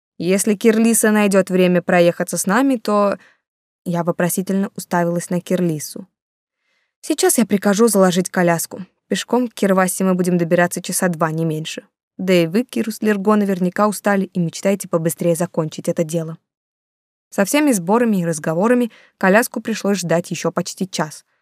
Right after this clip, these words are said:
Все это время я думала о Васе. Неужели она меня обманула?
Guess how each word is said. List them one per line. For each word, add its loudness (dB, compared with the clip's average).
Все -2
это 2
время 0
я 0
думала -2
о -2
Васе. -4
Неужели -2
она -2
меня 0
обманула? 0